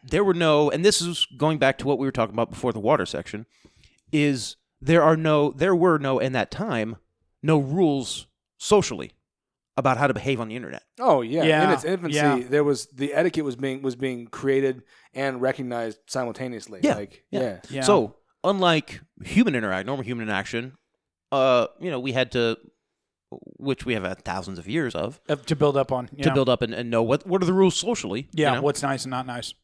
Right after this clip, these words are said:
Speaker 1: Yeah, we, uh, we didn't have that when, when the internet was started.
Speaker 3: Yeah.
Speaker 1: And it had been a hundred years since we had to learn it on the telephone. What is telephone etiquette, you know?
Speaker 3: Yeah.
Speaker 1: So
Speaker 3: Do you think we've learned it?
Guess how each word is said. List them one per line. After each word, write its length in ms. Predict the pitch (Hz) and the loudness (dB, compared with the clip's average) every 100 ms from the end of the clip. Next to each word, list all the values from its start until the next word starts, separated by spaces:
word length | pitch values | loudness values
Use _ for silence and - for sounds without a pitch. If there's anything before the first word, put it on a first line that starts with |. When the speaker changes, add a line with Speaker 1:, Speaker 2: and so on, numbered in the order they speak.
| - | -8
Speaker 1:
Yeah, 240 | 285 - - | -4 -4 -6
we, 340 | - 151 147 135 | -4 0 4 4
uh, 440 | 123 120 120 120 | 4 4 2 2
we 100 | 143 | 0
didn't 140 | 151 147 | 0 0
have 160 | 180 | -2
that 200 | 123 - | -2 -6
when, 200 | 104 98 85 | -10 -14 -12
when 120 | 98 | -12
the 80 | 90 | -10
internet 260 | 87 90 - | -12 -12 -12
was 80 | |
started. 380 | - - - - _ - | -12 -12 -14 -20 _ -12
Speaker 3:
Yeah. 160 | 123 110 | -10 -4
Speaker 1:
And 120 | 123 | -4
it 40 | 127 | -2
had 80 | |
been 140 | 127 147 | 0 2
a 60 | |
hundred 260 | 135 151 123 | 2 2 2
years 300 | 147 156 139 | 2 2 0
since 320 | 127 113 - | -4 -6 -6
we 140 | 120 120 | -2 0
had 120 | 110 | 0
to 80 | 127 | -2
learn 220 | 135 127 | -2 -2
it 100 | - | -2
on 180 | - 113 | -2 -2
the 60 | 104 | -2
telephone. 440 | 170 156 - 98 | -2 -2 -2 -4
What 140 | 101 113 | -2 -2
is 60 | |
telephone 420 | - 170 185 98 | -4 -4 -4 -6
etiquette, 360 | 92 101 - - | -8 -10 -12 -12
you 100 | - | -14
know? 180 | 95 95 _ _ | -12 -14 _ _
Speaker 3:
Yeah. 260 | 123 117 107 - _ _ _ _ _ _ _ _ _ _ _ _ _ - - _ | -8 -8 -8 -16 _ _ _ _ _ _ _ _ _ _ _ _ _ -20 -20 _
Speaker 1:
So 360 | - 151 123 104 | 2 4 4 0
Speaker 3:
Do 80 | 165 | -2
you 80 | 208 | 0
think 160 | 262 | 0
we've 140 | 240 220 | -2 0
learned 240 | 233 233 | 0 0
it? 100 | 240 | -2